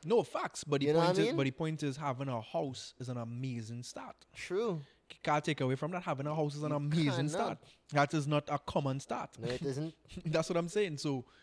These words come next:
Speaker 1: when people, if a person is in a situation like that where, where their parents left a house for them, I don't think you should be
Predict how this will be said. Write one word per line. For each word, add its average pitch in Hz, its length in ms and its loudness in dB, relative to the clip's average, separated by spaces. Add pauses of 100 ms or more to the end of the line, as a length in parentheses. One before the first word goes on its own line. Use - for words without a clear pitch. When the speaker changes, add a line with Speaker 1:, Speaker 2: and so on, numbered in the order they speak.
(640)
Speaker 1:
when 156 220 2
people, 160 380 0 (120)
if 180 160 0
a 202 120 4
person 156 300 0
is 156 100 -2
in 156 100 -4
a 151 60 0
situation 135 460 -6
like 127 140 -4
that 117 160 -2
where, 135 180 0 (200)
where 135 120 0
their 139 120 0
parents 127 400 -2
left 139 320 -4
a 120 80 -2 (280)
house 185 240 -2
for 160 120 0
them, 101 240 -6 (480)
I 156 100 4
don't 185 160 2
think 190 180 -4
you 185 80 -2
should 170 200 -2
be 170 100 -4